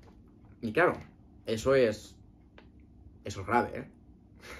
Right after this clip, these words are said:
¿eh? <laughs> Y así. Y así, solo el método que hiciese cargo de esta vida,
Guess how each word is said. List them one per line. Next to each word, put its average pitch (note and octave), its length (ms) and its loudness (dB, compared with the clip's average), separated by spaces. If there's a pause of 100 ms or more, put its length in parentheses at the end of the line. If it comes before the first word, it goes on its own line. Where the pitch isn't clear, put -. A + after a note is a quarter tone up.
(120)
¿eh? A2+ 360 -8
<laughs> - 80 -20 (2250)
Y A#2+ 60 0
así. G#2+ 260 -4 (680)
Y C#3 100 4
así, F#3+ 340 6
solo E3+ 200 6
el D#3+ 100 8
método D3 380 6
que A#2 80 -2
hiciese D3 340 0
cargo D3+ 300 2
de C3 60 6
esta C3 200 0
vida, A2+ 460 0